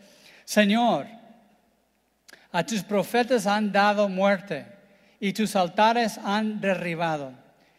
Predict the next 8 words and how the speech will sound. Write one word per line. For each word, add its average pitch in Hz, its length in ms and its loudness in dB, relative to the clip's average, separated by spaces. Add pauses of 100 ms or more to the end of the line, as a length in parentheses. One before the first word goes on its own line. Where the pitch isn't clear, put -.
(240)
y 170 100 -6
solo 220 400 0
yo 214 520 0 (100)
he 202 160 -2
quedado 185 640 0
y 170 120 -8
procuran 165 680 -4
matarme"? 170 580 -4